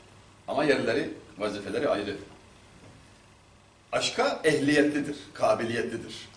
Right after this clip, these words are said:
Hakikaten öyledir yani, şiirinde görüyoruz ya. "Ağlasa aşık belayı, hecrile nalan olup,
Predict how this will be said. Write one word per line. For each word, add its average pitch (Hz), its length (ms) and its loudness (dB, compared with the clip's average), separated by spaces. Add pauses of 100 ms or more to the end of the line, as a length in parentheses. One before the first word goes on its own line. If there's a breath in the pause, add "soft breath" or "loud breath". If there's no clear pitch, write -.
(220)
Hakikaten - 400 -6
öyledir 71 320 -10
yani, - 140 -14
şiirinde 87 500 -6
görüyoruz - 480 -10
ya. - 100 -14
"Ağlasa 85 680 0
aşık - 400 -2
belayı, 80 540 -4
hecrile 82 520 -6
nalan 76 420 -2
olup, 76 260 -10